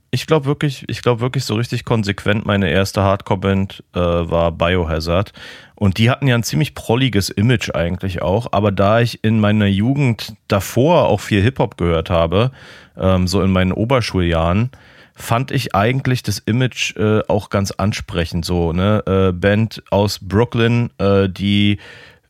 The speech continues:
eigentlich so fast Hip-Hop-Videomäßig prollig durch die Straßen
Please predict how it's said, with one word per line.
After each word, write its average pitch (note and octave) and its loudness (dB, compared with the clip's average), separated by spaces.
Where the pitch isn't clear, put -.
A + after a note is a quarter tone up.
eigentlich B2 0
so A#2 2
fast - -2
Hip-Hop-Videomäßig G#2+ 0
prollig G2+ 0
durch G#2+ 0
die G2+ -4
Straßen G#2+ 0